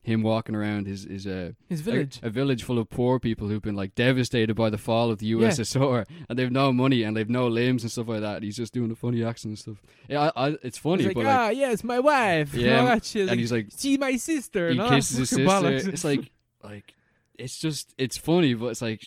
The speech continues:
Speaker 1: just really bad, and
Speaker 2: But,
Speaker 1: it's,
Speaker 2: like,
Speaker 1: like,
Speaker 2: it's, like,
Speaker 1: obviously insulting to people from Kazakhstan.
Speaker 2: but, like, it feels, it feels like, like, f-, like the,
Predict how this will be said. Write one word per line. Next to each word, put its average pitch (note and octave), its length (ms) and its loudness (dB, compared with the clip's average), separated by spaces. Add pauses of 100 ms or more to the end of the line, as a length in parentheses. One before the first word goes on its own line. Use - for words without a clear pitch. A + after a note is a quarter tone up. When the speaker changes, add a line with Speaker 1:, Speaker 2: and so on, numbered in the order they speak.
Speaker 1:
just - 260 -16
really D3+ 240 2
bad, A2+ 420 0
and A#2+ 80 0
Speaker 2:
But, A#2+ 80 2
Speaker 1:
it's, A#3 60 0
Speaker 2:
like, - 20 4
Speaker 1:
like, A2+ 100 4
Speaker 2:
it's, - 80 -8
like, B2 80 8
Speaker 1:
obviously D3 320 6
insulting B2+ 560 0
to - 80 -6
people G#2+ 240 -4
from G#2+ 120 -8
Kazakhstan. G#2 280 -6
Speaker 2:
but, A3 100 0
like, G#3+ 180 -2
it F3+ 120 -4
feels, A3 520 -4
it E3+ 220 -4
feels A#3 560 -6
like, G#3 220 -6 (240)
like, E3 140 -8
f-, C3+ 220 -16
like D#3+ 260 -10
the, D3 460 -8